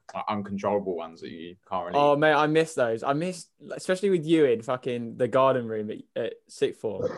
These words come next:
Speaker 1: <laughs>
Speaker 2: When we,
Speaker 1: Uh,
Speaker 2: you, you would just, like, throw a piece of paper at me, and it'd be the funniest piece of paper that's ever hit me ever. I'd just die.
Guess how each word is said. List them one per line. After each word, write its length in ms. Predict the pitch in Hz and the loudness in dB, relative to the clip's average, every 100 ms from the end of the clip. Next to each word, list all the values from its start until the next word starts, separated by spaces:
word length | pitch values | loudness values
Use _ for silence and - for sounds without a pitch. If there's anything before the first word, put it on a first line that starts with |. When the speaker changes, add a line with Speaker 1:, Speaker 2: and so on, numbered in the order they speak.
| - - - - | -2 -2 -4 -16
Speaker 1:
<laughs> 480 | - - _ _ - | -20 -20 _ _ -4
Speaker 2:
When 120 | 131 | 0
we, 40 | 101 | 2
Speaker 1:
Uh, 300 | 101 107 104 | 2 2 0
Speaker 2:
you, 60 | 151 | 4
you 120 | 170 | 6
would 100 | 175 | 6
just, 180 | 185 180 | 2 4
like, 240 | 160 - - _ _ _ - | 2 2 -8 _ _ _ -4
throw 240 | 160 156 | 4 6
a 40 | 147 | 4
piece 220 | 175 151 | 0 -2
of 80 | 143 | 2
paper 240 | 151 143 | 2 2
at 80 | 131 | -2
me, 100 | 120 113 | -4 -6
and 40 | 110 | -4
it'd 40 | |
be 100 | 123 | -4
the 180 | 117 131 - | -4 -8 -14
funniest 440 | - 143 135 131 - | -2 0 0 -4 -2
piece 160 | 135 123 | -2 -2
of 100 | - | -2
paper 260 | 123 123 | 0 -2
that's 140 | 110 135 | -4 -2
ever 160 | 120 | -2
hit 220 | 123 131 117 | -2 -2 -2
me 100 | 117 | -4
ever. 360 | 117 104 101 _ _ _ _ _ _ _ - - | -4 -6 -12 _ _ _ _ _ _ _ -8 -6
I'd 60 | |
just 240 | 123 127 - | -2 -2 2
die. 220 | 131 | 2